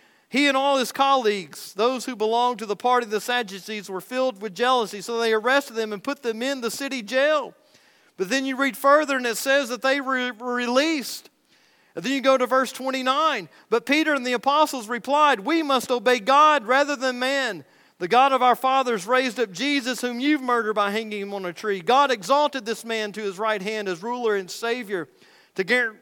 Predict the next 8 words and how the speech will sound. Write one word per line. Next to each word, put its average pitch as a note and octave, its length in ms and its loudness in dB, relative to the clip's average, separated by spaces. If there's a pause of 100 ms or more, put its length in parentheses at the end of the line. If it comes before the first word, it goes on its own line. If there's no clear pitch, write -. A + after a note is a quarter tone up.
repentance A#3 500 -2
to G3+ 100 -8
Israel, A3+ 440 -2
forgiveness G#3 520 -6
of F3+ 120 -8
sins." F3+ 580 -12 (380)
Verse F#3+ 240 -2
thirty-two, F#3 640 -4